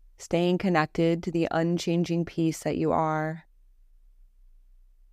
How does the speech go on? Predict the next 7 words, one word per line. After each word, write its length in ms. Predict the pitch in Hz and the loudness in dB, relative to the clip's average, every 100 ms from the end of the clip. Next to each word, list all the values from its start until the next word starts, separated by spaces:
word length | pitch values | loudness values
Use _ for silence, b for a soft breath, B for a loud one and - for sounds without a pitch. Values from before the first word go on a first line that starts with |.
| - - - _ - - - _ - - _ | -20 -20 -20 _ -20 -20 -20 _ -20 -20 _
Taking 360 | - 202 208 220 | -8 -4 2 4
a 60 | 196 | 4
moment 420 | 180 180 180 - | 2 2 0 -2
here 300 | - 170 165 | 0 0 0
to 140 | 175 | -2
thank 360 | 170 180 190 196 | -2 0 0 -2
yourself. 640 | 170 165 - 147 - - | -4 -4 -2 -2 -2 -8